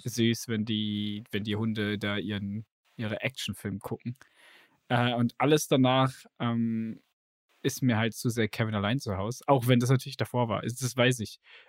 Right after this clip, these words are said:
Speaker 2: Aber, mm, ja. Und da, es passiert halt eigentlich
Speaker 1: Wenig.
Speaker 2: also wenig.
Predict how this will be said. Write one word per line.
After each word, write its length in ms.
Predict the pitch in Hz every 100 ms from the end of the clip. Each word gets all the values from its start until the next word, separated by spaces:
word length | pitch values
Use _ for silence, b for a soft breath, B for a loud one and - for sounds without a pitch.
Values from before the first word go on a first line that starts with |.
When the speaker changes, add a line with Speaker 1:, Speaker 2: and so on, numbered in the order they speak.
| B
Speaker 2:
Aber, 500 | 117 110 104 98 104 _ _
mm, 160 | 98 95 90
ja. 320 | 87 92 101 _ _ _ _
Und 160 | 113 117
da, 40 | -
es 100 | -
passiert 340 | 123 - 107
halt 160 | 110 107
eigentlich 800 | 104 117 147 127 120 117 - - _ _
Speaker 1:
Wenig. 600 | 107 104 110 98 90 90
Speaker 2:
also 300 | 107 101 92 - b b b
wenig. 720 | 120 117 127 165 175 180 -